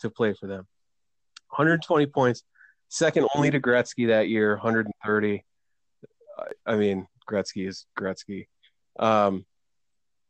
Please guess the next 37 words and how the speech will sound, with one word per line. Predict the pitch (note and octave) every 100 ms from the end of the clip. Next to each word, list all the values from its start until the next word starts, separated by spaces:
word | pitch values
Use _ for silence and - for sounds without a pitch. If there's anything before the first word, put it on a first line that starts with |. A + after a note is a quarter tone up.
| - -
it's, | D3+ - - - _ A#2
it, | G#2 - -
so | C3+ C#3 A#2
he | B2
won | A2+ C#3+
the | D#3 D3+
M | D#3+
V | D3+
P | F3 D#3
that | A2 F#2+
year. | G2 G2 - _ _ _ - - _ _ _ - -
Uh, | A#2+ A2 -
obviously, | C3 C3 B2+
a |
phenomenal | A2+ B2+ C3 C#3+ C#3
goal, | C3+ C3+ -
goal | C#3 C3+
scorer, | - B2+
phenomenal | A#2+ B2 B2+ B2+ A2 -
playmaker, | B2+ B2 B2 A#2 A#2+ A2 -
won | A#2+ C3+ C#3
the | A#2+
M | C3
V | A#2+
P. | - A#2+ - _ _ -
He | G#3 -
also | B2 D3+ G3 - G#3 F#3
won | E3 D3+ B2 D3+ C#3+
the |
Selke | B2+ - C3+ C#3 B2
Trophy | - A2 G2+ G#2+ -
for | A2
being | A#2 A2+
the | G#2+
best | G#2+ G#2+ -
defensive | G2 G#2+ F#2+ - -
forward. | G#2 G2+